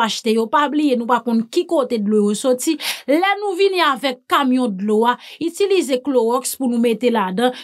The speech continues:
yon fason pou nou kapab touye anpèmikwòb. Kontwole timoun yo, sa k ap jwe atè, sa k ap jwe nan sab, yon pakèt lòt kote,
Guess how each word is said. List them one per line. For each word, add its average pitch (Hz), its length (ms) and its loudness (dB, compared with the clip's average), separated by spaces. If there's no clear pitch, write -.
yon 285 180 0
fason 277 440 -2
pou 247 120 2
nou 240 120 0
kapab 214 420 0
touye 403 560 2
anpèmikwòb. 220 800 0
Kontwole 466 500 0
timoun 285 400 0
yo, 294 240 4
sa 262 160 -6
k 254 140 2
ap 226 100 -2
jwe 214 240 0
atè, 302 540 0
sa 269 240 0
k 254 80 2
ap 240 80 0
jwe 214 220 2
nan 277 180 2
sab, 349 480 -2
yon 330 280 -2
pakèt 311 420 -2
lòt 240 180 0
kote, 247 280 0